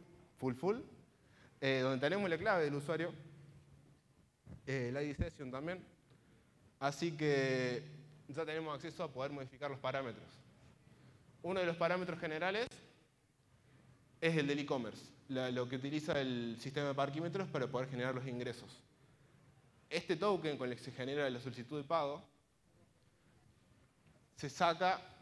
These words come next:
de los parámetros generales. El token está ahí abajo, se puede editar. Entonces,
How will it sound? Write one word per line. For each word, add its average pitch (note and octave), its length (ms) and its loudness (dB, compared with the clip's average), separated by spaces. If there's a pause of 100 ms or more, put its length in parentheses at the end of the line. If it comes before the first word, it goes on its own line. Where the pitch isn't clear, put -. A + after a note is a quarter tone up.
(140)
de C3 140 0
los B2+ 80 -2
parámetros C3 420 2
generales. G#2+ 440 -2 (1200)
El A#2+ 160 -2
token E3 440 2
está B2+ 220 2
ahí C3+ 120 4
abajo, A3 540 2 (1500)
se - 180 -6
puede D#3 280 0
editar. C#3+ 320 0 (1120)
Entonces, C#3+ 680 -6